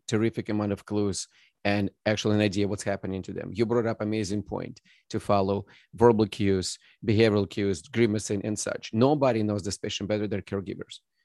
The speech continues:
Ask them, do they look the same? Are they based to the, back to the baseline, or there's something they don't seem to be doing, they're doing differently? And you can get a crucial information to it. We talk about the drug to the patient, drug, drug,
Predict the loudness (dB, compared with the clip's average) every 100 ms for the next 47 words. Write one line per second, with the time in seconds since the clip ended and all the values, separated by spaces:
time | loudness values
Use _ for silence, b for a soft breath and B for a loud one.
0 | _ 0 0 -2 -2 0 0 -2 -6 -6
1 | -6 -8 _ _ _ _ _ _ 2 2
2 | 6 4 4 0 -4 2 2 2 -2 -6
3 | -4 -4 -2 -2 0 -2 0 -2 -4 -6
4 | -4 0 2 2 0 -2 -2 -2 -2 -4
5 | _ _ _ -4 -2 0 0 -2 -2 -4
6 | -4 -4 -4 -2 -2 -4 -6 _ _ 0
7 | 2 2 0 -2 -6 -10 -14 _ _ _
8 | -2 0 0 0 0 -2 -4 -4 -6 -6
9 | -8 -8 -10 -10 -10 -12 _ _ -6 0
10 | 0 2 0 0 2 2 0 -4 -2 -2
11 | -4 -6 -4 -4 -4 -4 -6